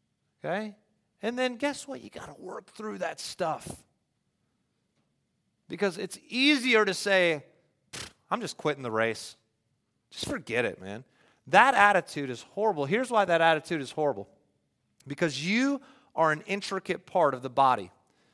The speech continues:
If your left ventricle just decided to say, "You know what? I'm done." You're done. Okay?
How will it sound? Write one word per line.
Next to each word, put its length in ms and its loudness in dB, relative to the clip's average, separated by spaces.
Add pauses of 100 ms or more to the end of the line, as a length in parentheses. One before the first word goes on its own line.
(540)
If 220 0
your 400 6
left 420 4
ventricle 640 0
just 280 -4
decided 480 4
to 80 -2
say, 220 0
"You 80 -2
know 160 0
what? 300 2 (280)
I'm 160 -6
done." 400 4 (2500)
You're 320 6
done. 420 10 (3000)
Okay? 420 2